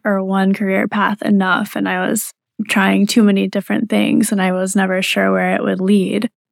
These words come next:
But now I'm really grateful for the many different experiences I've had. And I, that kind of started out in, in college. I was a zoology major as an undergraduate, and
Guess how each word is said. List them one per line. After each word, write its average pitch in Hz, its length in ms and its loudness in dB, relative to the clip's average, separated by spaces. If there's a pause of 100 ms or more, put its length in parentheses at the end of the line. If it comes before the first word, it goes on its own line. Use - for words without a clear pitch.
(180)
But 208 540 4 (260)
now 196 680 4
I'm 196 140 0
really 190 260 2
grateful 202 540 0
for 190 540 -2 (200)
the 196 160 0
many 185 360 0
different 214 360 -2
experiences - 880 -2
I've - 200 -4
had. - 420 -2 (120)
And 196 420 2
I, - 240 -6 (180)
that 214 220 0
kind 214 200 4
of 202 80 2
started 190 520 2 (100)
out 190 400 2 (240)
in, 185 400 -4 (140)
in 196 180 2
college. 190 880 0
I 185 360 -2 (120)
was 196 240 2
a 190 240 4
zoology 202 600 4
major 196 340 4
as 196 220 0
an 202 100 2
undergraduate, 185 1120 -2
and 175 560 -2